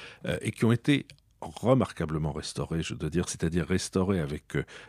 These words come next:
quand ils ont été prolongés, ça a été dans le même esprit,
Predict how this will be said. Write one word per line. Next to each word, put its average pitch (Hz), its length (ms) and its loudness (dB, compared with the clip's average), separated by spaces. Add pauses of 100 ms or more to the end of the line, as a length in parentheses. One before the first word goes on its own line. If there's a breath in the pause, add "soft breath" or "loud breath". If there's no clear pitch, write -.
quand - 220 2
ils 95 100 2
ont 101 60 8
été 101 160 2
prolongés, 104 580 6
ça - 140 -2
a - 20 2
été 76 160 -2
dans 67 140 -2
le 80 60 -2
même 95 200 6
esprit, 139 560 2